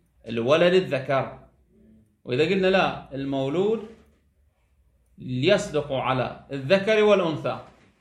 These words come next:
الذكر والأنثى، فلا بد من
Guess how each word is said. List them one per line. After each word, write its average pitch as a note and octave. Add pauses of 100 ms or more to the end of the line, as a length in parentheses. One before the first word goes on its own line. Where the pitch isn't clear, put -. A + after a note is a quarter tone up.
(580)
الذكر C#3+ (280)
والأنثى، C3 (640)
فلا C#3+
بد D3+
من F3+